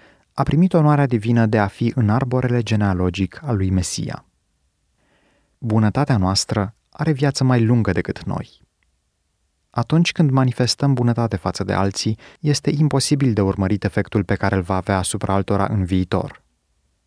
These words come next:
În cazul Rebecăi, familia ei a fost printre beneficiarele bunătății ei, apoi Isaac, care a luat-o de soție, și, desigur, Avram, care s-a rugat pentru o onoră demnă de a fi numărată în familia directă a lui Mesia.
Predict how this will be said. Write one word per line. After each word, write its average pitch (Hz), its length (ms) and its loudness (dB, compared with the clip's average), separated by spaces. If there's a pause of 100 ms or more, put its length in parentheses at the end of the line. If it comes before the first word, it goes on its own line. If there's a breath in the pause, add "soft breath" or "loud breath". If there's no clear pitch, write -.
(140)
În 92 160 -8
cazul 104 360 -2
Rebecăi, 107 540 -2 (320 soft breath)
familia 160 480 2
ei 135 220 2
a 117 40 2
fost - 260 -2
printre 117 320 -2
beneficiarele 113 720 0
bunătății 98 600 -2
ei, - 360 -8 (240)
apoi 117 400 -2
Isaac, - 560 -4
care 98 160 -2
a 92 80 0
luat-o 110 240 0
de 92 80 -4
soție, 104 420 -2
și, 104 140 -4
desigur, 110 520 0
Avram, 107 600 -4 (380 soft breath)
care 135 160 2
s-a 135 140 0
rugat 127 280 0
pentru 117 360 -2
o 123 80 0
onoră 117 300 2
demnă 135 400 2
de 131 120 2
a 120 100 2
fi - 160 -4
numărată 107 440 0
în 92 100 0
familia 95 380 0
directă 95 460 -2
a 101 100 -4
lui 95 120 -2
Mesia. 92 580 -6